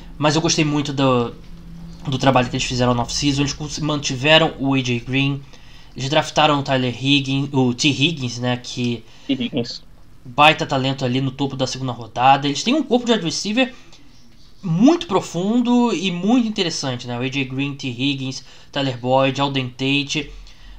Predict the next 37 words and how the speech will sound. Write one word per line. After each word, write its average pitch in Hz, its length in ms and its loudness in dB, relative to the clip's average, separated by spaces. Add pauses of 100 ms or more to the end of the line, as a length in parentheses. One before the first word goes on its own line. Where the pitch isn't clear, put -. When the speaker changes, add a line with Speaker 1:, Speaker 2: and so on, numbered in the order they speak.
(240)
Speaker 1:
Quem 185 160 -2
sabe 170 340 4
o 156 60 2
John 143 200 0
Ross 135 300 4
volte 135 380 0
aí 131 100 -2
do 131 100 -6
mundo 131 280 -6
dos 127 160 -6
mortos 127 360 -2
pra 117 360 -8 (440)
voltar 131 340 -2
a - 20 -4
correr 131 420 -2
em 131 80 -6
campos 131 340 -6
na 127 120 -4
N 123 80 -6
F 120 220 -10
L. 139 240 0 (540)
Eu 147 60 -2
acho 147 100 -4
que 185 60 -2
eu, 170 60 0
eu 160 180 -6
tenho 185 140 2
problemas 165 360 0
sérios 143 300 0
na 139 80 -4
linha 135 100 -2
ofensiva, 143 460 -8
é 131 40 -4
claro, 143 540 2 (380)
mas 135 920 0
acho - 140 -12
que 240 220 -4